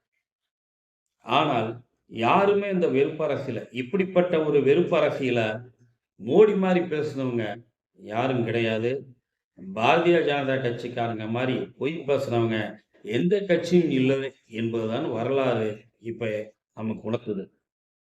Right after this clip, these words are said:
இவற்றையெல்லாம் தட்டி கேட்காத தேர்தல் ஆணையம் பாரத கட்சியின் எந்த செயல்பாடுகளையும் தட்டி கேட்கவில்லை. நடத்தை விதிகள் அமலில் இருக்கும்போதுதான் பல்கலைக்கழக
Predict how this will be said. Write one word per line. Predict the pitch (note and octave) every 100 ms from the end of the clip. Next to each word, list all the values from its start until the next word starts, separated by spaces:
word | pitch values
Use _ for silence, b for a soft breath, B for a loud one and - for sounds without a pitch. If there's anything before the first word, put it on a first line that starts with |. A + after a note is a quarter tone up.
| _ _ _ _ _ B2
இவற்றையெல்லாம் | D#3 G#3 G#3 G3+ G3+
தட்டி | E3 D#3 F#3
கேட்காத | F3 E3+ E3+ E3 D#3
தேர்தல் | - C#3+ D#3 D3+ C#3
ஆணையம் | A2+ G#2 G#2+ B2 C3 - _ G#2+ G#2
பாரத | C3 G3+ E3+ E3 D#3
கட்சியின் | D3+ C3+ C#3+ F3+ -
எந்த | B2 D3 F3 F#3+
செயல்பாடுகளையும் | - E3 E3 C#3+ D3 C#3+ D#3+ F3
தட்டி | C3+ -
கேட்கவில்லை. | C#3 C3+ A2+ A2+ G#2+ G#2 G#2+ _ _ b b _ _ _ _ _ -
நடத்தை | B2+ G3 B3 B3
விதிகள் | G#3+ G3+ G3 F3
அமலில் | D#3 F3+ F#3
இருக்கும்போதுதான் | E3+ D3 D3 C#3 C3+ C3+ C3 A2 C3+ - _ _ _ _ _ _ _ _
பல்கலைக்கழக | D3+ F#3 G3 G3 G3 G3 E3+ D#3+